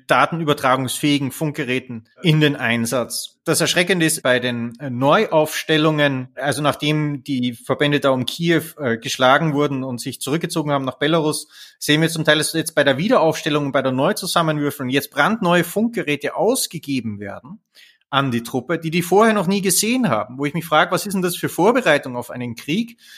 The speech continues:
äh, wenn ich hier Führungsmittel eigentlich habe und sie im Depot lasse, aber sozusagen dann erst, äh, nach dem Scheitern meines Erstangriffes, äh, auf die Idee kommt, die Dinge auszuhändigen.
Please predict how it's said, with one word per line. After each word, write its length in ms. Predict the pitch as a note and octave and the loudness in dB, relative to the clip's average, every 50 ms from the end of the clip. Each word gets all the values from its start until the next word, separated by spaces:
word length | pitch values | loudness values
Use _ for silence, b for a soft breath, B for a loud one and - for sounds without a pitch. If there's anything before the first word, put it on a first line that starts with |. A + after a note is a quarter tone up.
| B B B _ _ | B B B _ _
äh, 220 | - D#3 C#3 D3 D3 | 0 2 2 2 2
wenn 160 | C#3+ D3 D3+ | 0 0 0
ich 120 | F3 E3+ - | 0 -2 -2
hier 160 | - F3 D#3+ | -2 -2 -2
Führungsmittel 640 | E3+ - G3+ A3 A3+ A3 - - G#3 G#3+ G#3 F#3+ - | 0 0 0 0 0 -2 -2 -2 -4 -2 -2 -4 -2
eigentlich 540 | - D3+ D#3+ F3 E3+ F3 D#3+ D3+ - - - | 2 2 2 2 2 0 0 0 -2 0 0
habe 520 | A#2+ C3+ E3 A3+ C4 C4 E3+ D3 F3 - - | 2 4 4 4 2 2 0 0 0 -2 -4
und 120 | F#3+ D#3+ | -6 -6
sie 80 | D#3+ F3+ | -4 -4
im 120 | D#3+ C#3 | -6 -6
Depot 400 | - C3 - _ - F#3 B3 C4+ | -8 -10 -12 _ -6 -4 -4 -2
lasse, 480 | F#3+ C3+ B2 B2+ - - - F3+ A#3+ - _ _ | -2 -2 -4 -4 -6 -6 -6 -8 -8 -8 _ _
aber 240 | D#3+ D#3 D#3 F3+ E3+ | 0 2 2 2 0
sozusagen 380 | - F3+ D#3+ - F#3 F3+ F3+ | -2 -4 0 0 2 2 4
dann 240 | F3 E3+ E3+ E3 D#3+ | 4 4 4 4 0
erst, 360 | E3+ E3 F3+ F#3 - - - | 2 2 2 2 0 -8 -12
äh, 100 | D3 E3 | -12 -10
nach 280 | E3 E3 E3+ F3+ F3 - | -4 0 0 0 0 -2
dem 140 | - F3 E3 | -4 -6 -4
Scheitern 480 | - - C3+ C3+ E3+ F#3+ - G3+ F3+ | 0 0 2 2 2 2 0 -2 0
meines 280 | F3 F3 E3+ E3+ D#3 E3 | 0 0 -2 -2 -4 -4
Erstangriffes, 960 | - F#3 A3 A3 - - F3+ D#3+ C#3+ C#3 C#3 C#3+ C#3+ - F#3 F#3 F3 - - | -2 -2 -2 -2 -2 -6 -4 -4 -4 -4 -4 -4 -4 -4 -4 -4 -4 -6 -6
äh, 120 | E3+ E3+ | -4 -4
auf 260 | D#3 D3 C#3+ E3 D#3+ - | -2 -2 -2 -4 -6 -6
die 80 | E3 | -8
Idee 180 | D#3 C#3+ D#3+ E3+ | -6 -4 -4 -4
kommt, 240 | E3 - F3+ E3+ D#3+ | -4 -6 -6 -6 -6
die 60 | E3 | -8
Dinge 220 | - E3+ E3+ F3 | -8 -6 -4 -2
auszuhändigen. 680 | G3 B3 B3+ - - D3 A2+ A#2 A2+ G#2+ G#2 G2+ G2+ | -2 -2 -4 -6 -8 -6 -6 -6 -6 -8 -10 -14 -16